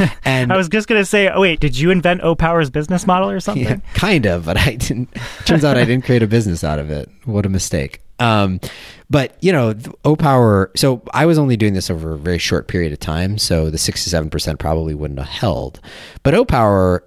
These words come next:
Speaker 2: has a much longer track record, and just by providing people comparative information,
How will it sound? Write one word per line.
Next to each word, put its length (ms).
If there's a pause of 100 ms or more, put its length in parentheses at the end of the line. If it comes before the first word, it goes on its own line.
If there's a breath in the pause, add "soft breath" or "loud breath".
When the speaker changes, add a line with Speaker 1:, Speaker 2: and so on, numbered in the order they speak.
(100)
Speaker 2:
has 180
a 60
much 200
longer 280
track 320
record, 360 (160)
and 440
just 200
by 120
providing 480
people 500
comparative 640
information, 800